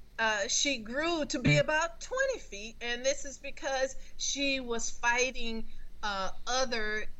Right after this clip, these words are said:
angels. She was actually taking on assignments from the Lord between those times, and, you know, each, uh,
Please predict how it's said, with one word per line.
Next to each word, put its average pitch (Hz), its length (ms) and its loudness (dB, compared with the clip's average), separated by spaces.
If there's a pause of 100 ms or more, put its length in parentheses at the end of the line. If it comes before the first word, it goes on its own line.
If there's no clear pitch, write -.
(220)
angels. 330 760 4
She - 80 2 (200)
was - 100 6
actually 220 400 6
taking 247 680 0
on 214 360 0 (260)
assignments 254 640 0
from 247 260 -6
the 220 100 -2
Lord 240 560 0 (420)
between 254 640 0
those 233 360 0
times, 277 680 -2 (280)
and, 240 280 4
you 262 140 -2
know, 226 240 -2
each, 294 400 0 (160)
uh, 214 340 -2